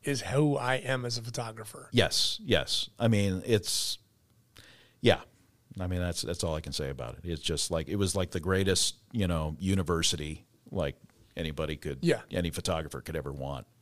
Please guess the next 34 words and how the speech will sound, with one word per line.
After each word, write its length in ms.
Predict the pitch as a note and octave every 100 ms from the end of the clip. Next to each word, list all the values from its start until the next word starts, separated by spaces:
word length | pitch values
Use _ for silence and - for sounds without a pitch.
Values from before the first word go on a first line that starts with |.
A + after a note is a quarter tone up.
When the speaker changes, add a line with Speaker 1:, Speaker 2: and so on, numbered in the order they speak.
| -
Speaker 2:
you 140 | -
know. 200 | D2 C#2+ - - - - - - _ -
But, 320 | F#2+ - -
um, 500 | F2+ D#2+ D2+ D2 E2 - _ _ - - - _ -
at, 280 | B2+ C#3 -
you 80 | D3+
know, 100 | B2
being 220 | A2 E3
in 100 | C#3+
a 60 | F2+
bureau, 480 | B2 E3 C#3 G#2+
I 80 | G2
was 180 | G2+ G2
a 60 | A2+
little 180 | C#3
bit 160 | A#2+ B2
removed 520 | G2+ G2 A#2+ B2+ A#2+
from 300 | - F2 D2+
that 300 | D2+ C#2+ B1 _ _ _ -
for 180 | - E2+
a 80 |
lot 260 | E2 F2 E2+
of 80 | -
it, 120 | -
right? 260 | - D#2 E2+
Speaker 1:
Sure. 200 | - C#3
Speaker 2:
You 60 | D#2+
know, 160 | D2
because 560 | D#2 F2+ D#2 E2 - D2
it's 240 | D2 D#2+ F#2
like 140 | D#2+
you're 100 | E2
kinda 240 | - F#2
working, 720 | E2 F2 D#2+ E2 D#2+ D2 D2